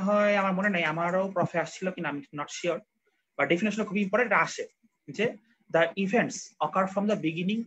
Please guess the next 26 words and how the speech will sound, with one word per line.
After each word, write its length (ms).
of 60
one 180
beat 180
to 140
the 100
beginning 320
of 140
a 100
next, 180
of 140
the 60
next 220
beat। 200
কার? 160
হার্টের। 340
বিট 180
হার্টেরই 380
হয়। 120
The 140
events 360
or 60
occurrence 420
that 140
occur 340
from 160
beginning 340